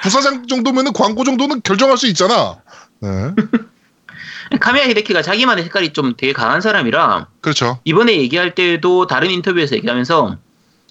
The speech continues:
Speaker 2: 다음번 그 게임을 하면은 딱 게임 플레이하는 순간에 자기가 만들었다는 걸 알 수 있게 만드는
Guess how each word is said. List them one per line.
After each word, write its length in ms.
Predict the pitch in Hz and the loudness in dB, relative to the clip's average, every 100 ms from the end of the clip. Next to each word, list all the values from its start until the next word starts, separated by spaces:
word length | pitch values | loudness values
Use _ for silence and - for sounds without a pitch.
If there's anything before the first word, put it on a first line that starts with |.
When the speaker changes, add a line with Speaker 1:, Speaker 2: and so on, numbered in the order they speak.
| _ | _
Speaker 2:
다음번 720 | 175 233 220 185 156 135 117 - | 0 2 2 0 0 -2 -4 -6
그 200 | 127 117 | -8 -4
게임을 380 | 156 170 143 147 | -2 0 0 0
하면은 480 | 151 123 156 110 - | 0 0 0 0 -4
딱 120 | 135 | -4
게임 240 | 196 208 | 0 0
플레이하는 440 | 160 220 208 202 190 | 0 2 2 2 0
순간에 720 | 165 156 139 117 104 82 73 | 0 0 2 0 0 -4 -4
자기가 260 | 143 160 160 | -2 0 2
만들었다는 480 | 113 131 120 110 | 2 0 0 -2
걸 100 | 101 - | -2 -2
알 220 | 120 117 | 0 0
수 140 | - | -2
있게 220 | 147 123 | -2 -2
만드는 580 | 107 110 107 110 110 101 | -2 0 0 0 0 -2